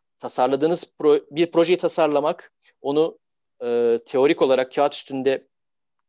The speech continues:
e, işe yarar bir şey olarak tasarlayabilmek, hesabını kitabını yapabilmek bir şey. Onu kanlı canlı çalışan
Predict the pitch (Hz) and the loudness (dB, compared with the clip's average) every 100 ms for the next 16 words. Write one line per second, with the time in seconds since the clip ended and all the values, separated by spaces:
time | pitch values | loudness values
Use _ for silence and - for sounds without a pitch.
0 | - 127 113 107 101 - - 160 135 156 | -14 -8 -6 -6 -8 -8 -2 0 2 0
1 | 139 135 - 170 160 131 120 - - 127 | -2 -6 -4 0 2 2 0 -2 -12 -20
2 | - 131 131 127 123 120 131 - 135 131 | -6 -4 -2 -4 -6 -6 -10 -2 -2 -2
3 | 127 - 127 127 123 127 127 160 - _ | -8 -6 -6 -4 -6 -8 -6 -6 -8 _
4 | _ _ _ 127 123 98 - _ _ _ | _ _ _ -8 -6 -6 -8 _ _ _
5 | _ _ _ _ _ 143 156 185 202 _ | _ _ _ _ _ -4 0 -2 -4 _
6 | - 143 156 190 160 143 135 135 143 131 | -8 -4 -2 0 0 -2 -4 -6 -6 -4
7 | - 156 | -2 -4